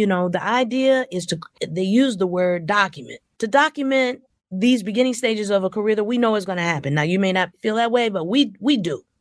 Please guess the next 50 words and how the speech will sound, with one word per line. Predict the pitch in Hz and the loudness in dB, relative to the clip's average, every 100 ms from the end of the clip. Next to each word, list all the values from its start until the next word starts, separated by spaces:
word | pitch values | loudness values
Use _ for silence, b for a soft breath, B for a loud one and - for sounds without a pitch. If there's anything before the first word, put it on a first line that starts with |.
| - | -4
And | 247 | -2
we're | 247 | 0
confident | 294 440 403 359 | 0 -2 -2 -4
enough | 330 330 330 330 - | -2 0 0 0 -4
that | 320 | 0
we | 330 | 0
would | 320 | 2
like | 311 294 | 0 -2
to | 285 | -4
just | 302 | -2
offer | 311 285 285 | 0 0 0
you | 302 | 0
a | |
small | 269 294 302 | 0 -2 -2
deal. | 269 277 269 277 262 | -2 0 -2 -2 -4
You | 262 | -2
know, | 247 233 226 B B B _ | 0 -4 -8 B B B _
you'd | 226 | 0
have | 214 196 | 0 0
complete | 202 - 302 302 | -4 0 -2 0
creative | 269 294 285 - | -2 0 -2 -2
control | 240 226 233 226 | -2 0 0 0
to | 208 | 0
do | 233 | -2
what | 220 | -2
you | 220 | -2
want." | 190 190 220 170 | 0 0 -2 -6
It | 165 | -4
was | 156 | -4
a | 175 | -4
three | 226 262 269 | -2 0 0
album, | 220 220 214 208 - _ _ | 0 -2 -4 -6 -12 _ _
uh, | 175 190 | -4 -2
situation, | - - 202 190 185 190 180 190 | -2 -2 0 2 0 0 -4 -4
three | 214 226 | 0 2
album | 202 190 170 | 2 -2 -2
deal. | 180 175 185 175 _ _ | 0 0 -2 -10 _ _
"And | 202 196 190 185 | -2 0 2 0
we | - 226 | -2 -2
just | 240 294 285 | -2 -2 -2
want | 294 285 - _ _ | 0 -2 -6 _ _
more | 196 240 277 285 | -2 0 2 0
of | 240 | 0
what | 240 277 | -2 -2
we | 269 277 254 _ _ - | -2 -2 -4 _ _ -4
heard | 214 269 285 | 0 2 0
at | 269 | -4
the | 240 | 0
festival | 262 254 262 294 294 | 0 0 -4 -2 0
and, | 240 208 | 0 0